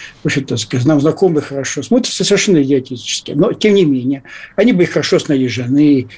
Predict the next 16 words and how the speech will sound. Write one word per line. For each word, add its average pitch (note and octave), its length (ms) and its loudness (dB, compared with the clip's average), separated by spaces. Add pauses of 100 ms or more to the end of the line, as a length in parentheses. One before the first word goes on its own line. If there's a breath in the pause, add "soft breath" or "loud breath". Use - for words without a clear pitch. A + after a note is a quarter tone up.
(100)
техника D#3+ 580 0
обеспечена, C3+ 600 -4
все C4 180 2
остальное. C3+ 460 -2 (580 loud breath)
И, G3+ 360 4
ну, B3+ 160 2
приехала D4 440 2
наша, B3 380 0
еще A#3 380 0
не G#3+ 560 0
реформированная, G3+ 720 2
пятьдесят A#3+ 240 -2
восьмая G#3+ 440 2
полевая F#3+ 580 2
веселая E3 480 0
армия. G3 400 -4